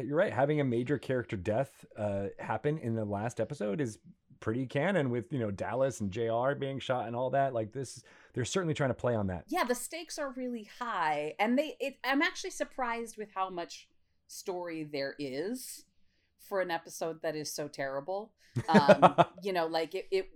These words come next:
Speaker 2: we could have even skipped this except for this major canon plot point of one of the most important characters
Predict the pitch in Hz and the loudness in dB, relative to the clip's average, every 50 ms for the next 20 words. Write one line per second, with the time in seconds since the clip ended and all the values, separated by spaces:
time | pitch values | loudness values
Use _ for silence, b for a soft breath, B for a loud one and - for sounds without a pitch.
0 | - 196 190 233 233 - - 254 247 247 220 196 185 - - 202 190 170 165 165 | -14 -12 -10 -10 -8 -4 -2 0 0 0 -2 -4 -8 -10 -10 -10 -8 -6 -6 -6
1 | 160 - - - 175 180 - - - - 214 214 220 - - - - - 175 - | -8 -8 -6 -6 -6 -6 -8 -10 -10 -8 -6 -6 -6 -6 -8 -8 -8 -8 -6 -4
2 | - - - - - 226 220 - - - - - 208 185 175 165 165 165 160 160 | -4 -4 -2 0 0 0 -2 -4 -8 -12 -6 -2 0 0 2 0 0 0 -2 -4
3 | - - - - 175 202 190 180 - 202 180 180 180 185 190 196 190 185 185 185 | -6 -10 -20 -8 -4 -4 -4 -2 -4 -6 -8 -6 -6 -6 -4 -4 -4 -4 -4 -6
4 | 180 190 170 165 165 165 165 - - - - - - 175 175 175 175 165 160 165 | -4 -2 0 0 0 -2 -4 -10 -16 -20 -16 -10 -6 -4 -4 -4 -4 -4 -6 -8
5 | 151 - 170 165 165 - - - 160 147 135 139 131 - - - - - - - | -2 0 0 2 0 0 -4 -6 -4 -4 -4 -6 -8 -12 -16 -18 -20 -20 -20 -20
6 | - - - 165 160 156 160 160 170 170 170 165 165 170 165 160 156 160 175 165 | -12 -4 0 0 0 0 -2 -4 -4 -4 -4 -6 -8 -8 -6 -6 -6 -8 -10 -8
7 | 151 175 156 - 160 165 - 165 156 151 151 151 - - - 143 135 135 143 - | -4 -4 -4 -4 -6 -8 -6 -4 -4 -4 -4 -6 -8 -8 -6 -6 -4 -6 -6 -8